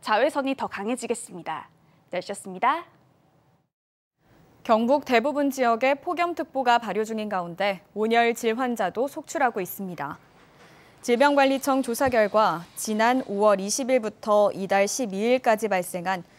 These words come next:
Speaker 2: 전국의 온열 질환자 수는 이백서른여섯 명이며 경북에서는 열일곱 명의 온열 질환자가 발생해 이 중 한 명이 지난달 구미에서 사망했습니다.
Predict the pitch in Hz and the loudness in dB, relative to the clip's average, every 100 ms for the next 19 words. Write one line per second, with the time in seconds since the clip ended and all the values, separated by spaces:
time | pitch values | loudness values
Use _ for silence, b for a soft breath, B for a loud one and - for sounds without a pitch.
0 | b - 202 208 214 226 214 156 226 269 | b -2 0 0 -2 2 2 0 2 2
1 | 269 240 226 254 233 220 - 185 202 254 | 2 0 -2 -2 0 -2 -4 -8 -6 -6
2 | 262 196 202 214 - 240 233 185 185 254 | -6 -6 -2 -2 -2 -2 0 0 -2 -2
3 | 247 202 175 165 135 - b b b b | -4 -4 -8 -8 -10 -12 b b b b
4 | 233 214 247 247 247 226 240 175 180 214 | -2 0 2 0 0 0 0 0 2 4
5 | 202 220 269 262 254 233 240 190 220 262 | 4 0 0 2 2 2 0 0 0 2
6 | 262 240 226 254 240 220 202 175 - 170 | 2 0 0 0 0 0 0 -2 -6 -6
7 | 175 165 b b b 208 208 240 254 254 | -6 -6 b b b -6 -2 0 0 0
8 | 254 233 208 247 269 - 190 185 175 175 | 0 0 0 -2 -2 -6 -4 -2 0 0
9 | 175 - 226 240 220 208 208 - 190 208 | 0 -4 -2 0 0 0 -2 -2 -4 -4
10 | 196 - 175 170 143 | -6 -8 -10 -6 -6